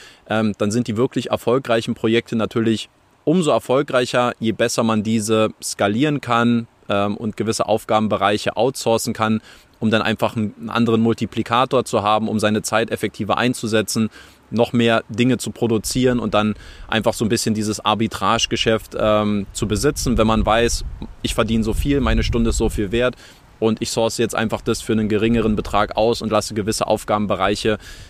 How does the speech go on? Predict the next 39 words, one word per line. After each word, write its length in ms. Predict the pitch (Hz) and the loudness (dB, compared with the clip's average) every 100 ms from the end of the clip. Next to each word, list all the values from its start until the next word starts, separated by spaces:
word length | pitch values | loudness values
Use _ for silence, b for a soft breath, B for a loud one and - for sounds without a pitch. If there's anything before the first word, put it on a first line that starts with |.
| B - 113 | B -6 0
ähm, 540 | 107 104 101 98 95 | 2 4 2 0 -4
outsourcen. 720 | - 143 160 151 139 - 135 127 | -2 -2 0 0 0 0 -2 0
Das 160 | 117 165 | 0 2
ist 140 | 165 | 2
in 80 | 139 | 2
der 100 | 127 | 0
Theorie 560 | 139 127 117 160 160 - - | 2 0 2 2 0 -2 -4
relativ 540 | 107 127 110 117 - - - | 0 0 0 -4 -4 -12 -4
einfach 420 | 117 151 - 127 - - | 0 0 0 -2 -4 -2
aus 140 | 110 | 0
meiner 200 | 117 127 | 2 2
Sicht 220 | 117 110 | 0 -2
zu 100 | - | -6
verstehen. 520 | - 208 - 123 139 131 B B - | -2 0 2 2 2 0 B B -4
In 100 | 113 | 0
der 100 | 120 | 0
Praxis, 640 | - 131 - 143 131 - 123 | 2 0 0 0 0 0 0
ähm, 580 | 117 113 113 117 113 - - - | 2 2 2 2 2 -2 -4 -4
f-, 260 | - - - - | -4 -4 -6 -8
finde 240 | - 135 127 | -2 2 2
ich, 100 | 117 | 2
habe 140 | 113 | 0
ich 100 | 117 | 0
sehr 160 | - 120 | 0 0
große 280 | 117 120 117 | 0 -2 0
Probleme 440 | 120 110 120 127 | 0 2 2 2
damit, 280 | 113 113 113 | 2 0 0
das 120 | - | -2
wirklich 320 | 113 113 107 | 0 0 -2
umzusetzen. 720 | 139 165 - 127 123 - 123 - B B B - | 0 -2 -2 0 0 0 -2 -2 B B B 0
Wenn 220 | 117 123 | 0 0
wir 60 | 123 | 2
jetzt 140 | 113 113 | 0 0
mal 120 | 113 | 0
konkret 460 | - 113 127 131 | 0 2 2 0
auf 300 | 117 117 - - | 0 0 -2 -2
Rethink 380 | 123 123 131 117 | -2 0 0 0
Peer-to-Peer-Kredite 840 | 123 120 - 135 127 117 110 - | -2 -2 -2 -2 0 -2 0 2
eingehen, 460 | 120 131 127 123 | 2 2 2 -2